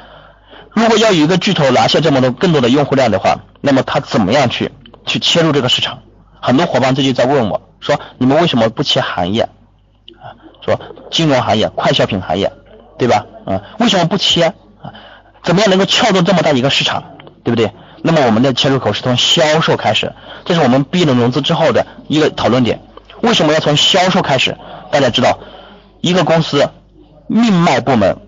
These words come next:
永远是销售部门，一个国家也是一样的。大家可以知道，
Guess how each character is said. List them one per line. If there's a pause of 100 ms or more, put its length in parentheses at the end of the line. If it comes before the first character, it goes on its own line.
(540)
永
远
是
销
售
部
门， (680)
一
个
国
家
也
是
一
样
的。 (480)
大
家
可
以
知
道，